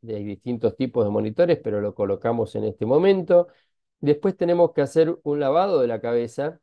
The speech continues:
Ese, perdón, antes de hacer un lavado marcamos la incisión.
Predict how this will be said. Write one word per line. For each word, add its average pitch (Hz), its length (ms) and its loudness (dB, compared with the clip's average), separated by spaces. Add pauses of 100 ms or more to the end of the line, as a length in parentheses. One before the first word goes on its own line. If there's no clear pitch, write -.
(140)
Ese, 135 580 -2 (180)
perdón, 127 420 2 (580)
antes 147 220 -2
de 139 40 6
hacer 143 200 0
un 143 80 -2
lavado 151 300 4
marcamos 156 720 -2
la 127 100 -10
incisión. 196 680 -4